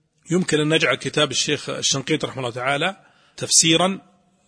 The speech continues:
تنتقى منه الأمثلة أو تطبق من خلاله الأمثلة اللي نعتنى بها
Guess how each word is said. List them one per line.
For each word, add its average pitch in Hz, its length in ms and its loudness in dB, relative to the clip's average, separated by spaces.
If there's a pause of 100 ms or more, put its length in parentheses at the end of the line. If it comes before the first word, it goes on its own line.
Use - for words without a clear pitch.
(120)
تنتقى 156 460 2
منه 143 180 -2
الأمثلة 151 400 0
أو 165 140 0
تطبق 143 460 -2
من 123 100 -8
خلاله 139 380 0 (400)
الأمثلة 160 400 0
اللي 139 120 -2
نعتنى 131 380 -4
بها 135 460 -8